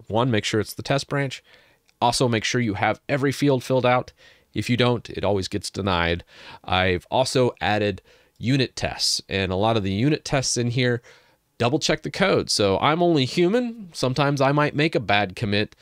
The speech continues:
but the unit tests are supposed to keep me honest and, and also double check everything that gets committed. So let's say I approve, uh, something through code review, uh, it would actually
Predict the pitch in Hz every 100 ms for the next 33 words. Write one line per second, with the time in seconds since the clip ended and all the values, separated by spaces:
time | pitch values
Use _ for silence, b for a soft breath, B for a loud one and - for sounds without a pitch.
0 | B B B - 98 117 117 165 220 -
1 | 156 156 156 - - _ _ 214 - -
2 | - 190 180 165 - - 165 165 143 -
3 | - - - 110 107 - 120 127 147 143
4 | 131 123 107 - - 135 147 143 - 151
5 | 156 - - 135 135 139 143 143 120 139
6 | - - 123 147 196 - 98 104 113 -
7 | 113 107 117 104 92 _ _ - 110 -
8 | 147 147 135 - - 92 135 131 139 -
9 | 113 - 147 156 151 151 160 156 B B
10 | B B - 113 117 110 - 113 110 110
11 | 110 - 107 104